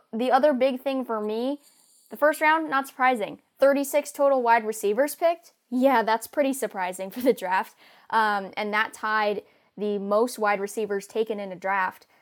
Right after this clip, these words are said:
um, since the draft was shortened to seven rounds in ninety-four. So when you have that much talent on the outside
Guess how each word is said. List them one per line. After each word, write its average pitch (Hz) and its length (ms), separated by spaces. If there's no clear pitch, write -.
um, 185 460
since - 460
the 196 100
draft 185 260
was 202 120
shortened 196 280
to 185 60
seven 185 280
rounds 185 400
in 190 200
ninety-four. 180 720
So 220 500
when 226 200
you 269 100
have 302 180
that 220 300
much 214 340
talent 214 640
on 202 200
the 208 100
outside 208 760